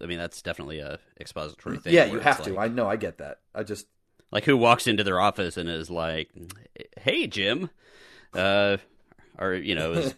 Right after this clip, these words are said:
Speaker 2: <laughs>
Speaker 1: are you still working on that top secret, uh, spider thing that is that top secret radioactive spider or something like that?"
Speaker 2: Yeah,
Speaker 1: It's
Speaker 2: right,
Speaker 1: like
Speaker 2: right, right.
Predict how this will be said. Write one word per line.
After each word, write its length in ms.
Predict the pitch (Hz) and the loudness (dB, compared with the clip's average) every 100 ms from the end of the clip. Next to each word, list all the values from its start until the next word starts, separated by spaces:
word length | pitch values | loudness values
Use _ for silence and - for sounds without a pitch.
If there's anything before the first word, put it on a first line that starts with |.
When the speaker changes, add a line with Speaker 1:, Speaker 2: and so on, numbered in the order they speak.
| _ _ | _ _
Speaker 2:
<laughs> 200 | _ - | _ -6
Speaker 1:
are 80 | 98 | -2
you 100 | 113 | 0
still 300 | - 156 143 | 4 6 6
working 360 | 113 143 180 147 | 4 4 2 4
on 220 | 123 117 | 4 4
that 360 | 101 90 - | 4 4 0
top 360 | - 110 107 127 | -6 2 2 2
secret, 600 | - 113 - 110 104 95 _ _ _ _ - - - | 2 0 2 4 4 2 _ _ _ _ -20 -20 -10
uh, 440 | 85 80 76 78 78 - _ | -6 -4 -4 -6 -10 -14 _
spider 840 | - - 101 104 131 143 156 156 156 _ _ _ _ | -10 -4 2 4 4 4 2 0 -4 _ _ _ _
thing 280 | - 175 220 | -4 -4 -2
that 140 | 135 - _ _ | -4 -6 _ _
is 140 | - 90 | -10 -8
that 260 | 98 135 - | -4 -4 -2
top 200 | 113 - | -4 -2
secret 200 | 135 98 | 0 2
radioactive 480 | 98 113 113 - | 4 6 6 4
spider 320 | 95 95 107 147 | -2 2 4 2
or 60 | |
something 200 | 147 - | -2 -6
like 120 | 123 143 | -6 -2
that?" 80 | |
Speaker 2:
Yeah, 60 | 131 | 0
Speaker 1:
It's 60 | 127 | 2
Speaker 2:
right, 200 | 117 101 | 2 0
Speaker 1:
like 80 | 80 | -2
Speaker 2:
right, 200 | 110 87 | -4 -4
right. 280 | 101 95 | -6 -8